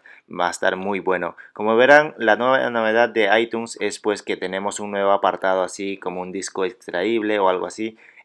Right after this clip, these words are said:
en el Finder, ¿ok? Y aquí, pues, podemos sincronizar nuestro iPhone. Y si yo le doy a sincronizar nuestro iPhone... Yo, por ejemplo, ahorita el iPhone tengo sin nada de música, gente.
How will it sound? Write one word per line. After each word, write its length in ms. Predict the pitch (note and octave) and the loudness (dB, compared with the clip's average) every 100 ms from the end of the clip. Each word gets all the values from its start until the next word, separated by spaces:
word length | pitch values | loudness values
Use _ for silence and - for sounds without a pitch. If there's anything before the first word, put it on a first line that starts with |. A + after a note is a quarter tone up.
| - | -6
en 420 | G#2 G#2 G2+ F#2 | -6 -6 -8 -8
el 260 | F2+ F2 E2+ | -8 -8 0
Finder, 480 | G#2+ F#2+ E2+ D#2+ _ _ | 0 0 -4 -10 _ _
¿ok? 180 | - F#2 | -8 -2
Y 180 | B2+ A#2+ | 0 2
aquí, 220 | G2 G#2 | -2 -4
pues, 180 | F#2 F#2+ | -8 -8
podemos 320 | G2 F#2+ G2 | -4 -4 -6
sincronizar 600 | F#2+ F2+ F2+ F2 F#2+ G2 | -10 -8 -6 -6 -4 -4
nuestro 280 | F#2+ - A#2 | -4 -4 -2
iPhone. 380 | B2 - B2+ - _ _ _ | -2 -2 -8 -10 _ _ _
Y 80 | A2 | -14
si 380 | - A2 A2 G#2+ | -8 -4 -2 0
yo 140 | C3 | 0
le 100 | C3+ | 2
doy 160 | B2+ B2 | 4 4
a 60 | |
sincronizar 580 | A2+ A2+ A2 G2+ F#2+ A2+ | 2 -4 -4 -4 -2 -2
nuestro 340 | A#2 A2 - G#2+ | -2 -8 -4 -2
iPhone... 340 | G#2+ G#2+ A2+ _ _ - | -2 -6 -10 _ _ -12
Yo, 120 | G2+ | -6
por 120 | G#2 | -4
ejemplo, 320 | G2+ G#2+ G#2+ G#2 | -6 -8 -6 -4
ahorita 320 | G#2 G2+ G2+ | -4 -6 -6
el 120 | F2+ | -4
iPhone 340 | G2 - G2+ G2 | -6 -8 -14 -12
tengo 440 | G2 G2 G2+ G2 | -12 -10 -8 -10
sin 420 | - - A#2+ A#2 | -12 -14 -12 -10
nada 280 | A2 G#2+ G2+ | -6 -2 -2
de 120 | F2+ | -4
música, 380 | G2 G#2+ G#2+ F2+ | -8 -12 -12 -12
gente. 420 | - A2+ A2 C#3 | -12 -14 -12 -14